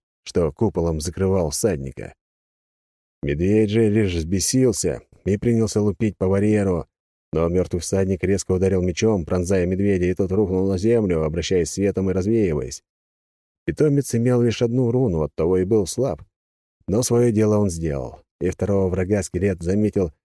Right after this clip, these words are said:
лишь когда тот упал на него. Балалайка в руках Егорыча ударился об барьер скелета, и тот рухнул. Но и балалайка сломалась.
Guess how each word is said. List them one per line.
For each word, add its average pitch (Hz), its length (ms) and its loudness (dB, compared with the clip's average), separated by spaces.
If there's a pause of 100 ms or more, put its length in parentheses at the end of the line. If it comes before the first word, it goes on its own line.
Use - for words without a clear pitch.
(240)
лишь 127 220 -2
когда 107 280 0
тот 107 200 0
упал 107 360 0
на 92 140 0
него. 69 320 -6 (720)
Балалайка 127 560 2
в 127 40 2
руках 127 320 0
Егорыча 113 600 2
ударился 107 500 0
об 90 60 -4
барьер 104 520 2
скелета, 113 460 0
и 113 100 2
тот 120 320 0
рухнул. 101 720 -2 (680)
Но 87 80 2
и 87 80 2
балалайка 156 480 2
сломалась. 87 580 -4